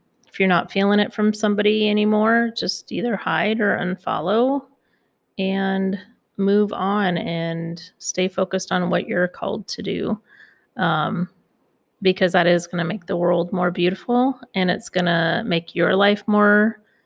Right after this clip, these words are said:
beautiful and abundant. And that's where, um,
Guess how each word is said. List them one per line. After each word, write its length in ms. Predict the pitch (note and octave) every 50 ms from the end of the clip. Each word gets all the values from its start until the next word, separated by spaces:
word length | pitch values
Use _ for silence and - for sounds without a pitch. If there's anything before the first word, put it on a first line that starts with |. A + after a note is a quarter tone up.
| _ _ _
beautiful 460 | - G#3 G#3 G#3 G#3 G3+ G#3 - G#3 G3+
and 140 | F#3+ F#3
abundant. 520 | F3 E3+ - G3 A3 A3 G3 F#3 D#3 - -
And 120 | E3+ E3+
that's 240 | E3 E3 - - - - -
where, 480 | - - - E3 E3 E3 F3+ F3+ - - _ _ _ _
um, 460 | - G#3 G#3+ A3 - D#3+ - - G#3